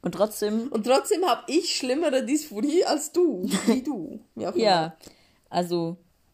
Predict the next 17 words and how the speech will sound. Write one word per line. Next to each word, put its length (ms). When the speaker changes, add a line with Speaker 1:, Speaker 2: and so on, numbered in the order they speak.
Speaker 1:
ja, 260
aber 360
also, 380
bis 220
wir 140
zwei 260
zusammen 420
in 120
die 40
Sauna 440
gehen, 280
wird's 200
noch 80
eine 140
Weile 240
dauern. 600
Speaker 2:
Ja. 260